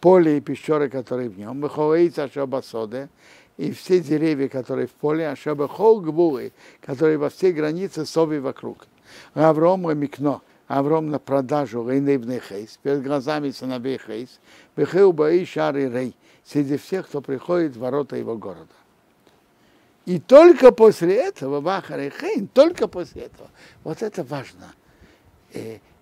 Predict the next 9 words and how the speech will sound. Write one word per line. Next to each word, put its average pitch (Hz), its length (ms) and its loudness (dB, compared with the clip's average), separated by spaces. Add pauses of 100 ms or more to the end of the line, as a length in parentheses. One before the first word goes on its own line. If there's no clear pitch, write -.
когда 160 300 -10
надо 147 280 -4
похоронить 131 600 -8
человека, 147 580 -8
надо 135 280 -6
прежде 170 380 -10
всего 151 200 -4
договориться 127 720 -8
денежно 156 800 -4